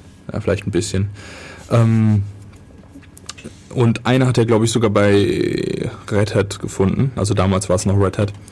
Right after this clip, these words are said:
Also, ähm, selbst die standardkonfigurierten können halt unsicher sein. Es gibt zum Beispiel,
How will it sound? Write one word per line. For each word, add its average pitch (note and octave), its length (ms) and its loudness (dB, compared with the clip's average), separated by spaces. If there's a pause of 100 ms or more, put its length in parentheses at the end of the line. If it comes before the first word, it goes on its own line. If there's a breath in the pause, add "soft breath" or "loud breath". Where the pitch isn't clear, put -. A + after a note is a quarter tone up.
(460 loud breath)
Also, A2 400 4
ähm, A2 360 4 (400)
selbst B2+ 320 0
die A#2 80 4
standardkonfigurierten B2+ 1300 2
können B2+ 500 4
halt A2+ 300 2
unsicher A2 380 2
sein. F#2+ 200 2
Es - 120 -4
gibt - 280 0
zum A2+ 80 2
Beispiel, G#2 500 4